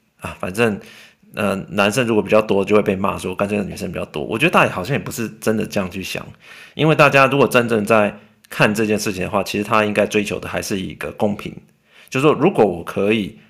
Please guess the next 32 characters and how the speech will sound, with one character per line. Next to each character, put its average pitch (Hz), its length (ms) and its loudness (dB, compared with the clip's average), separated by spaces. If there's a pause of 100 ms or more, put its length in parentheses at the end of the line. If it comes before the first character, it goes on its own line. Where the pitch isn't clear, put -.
(280)
证 139 160 2
明 98 200 -2
说 98 440 0 (380)
他 120 160 0
是 117 140 -2
因 113 120 -2
为 104 400 0 (120)
其 104 200 -4
他 104 380 -2
原 90 180 -6
因 95 140 -8
而 107 80 -4
不 104 140 -6
是 110 80 -4
因 104 80 -2
为 101 80 0
性 95 280 -4
别， - 240 -14 (220)
那 151 140 0
我 95 100 -4
觉 95 80 -6
得 98 80 -4
这 117 100 -4
样 104 120 -4
子 76 120 -18
是 98 380 -8 (500)
可 - 140 -6
以 92 80 -2
做 87 180 -4
的 - 80 -6
方 - 220 -12
向。 - 180 -12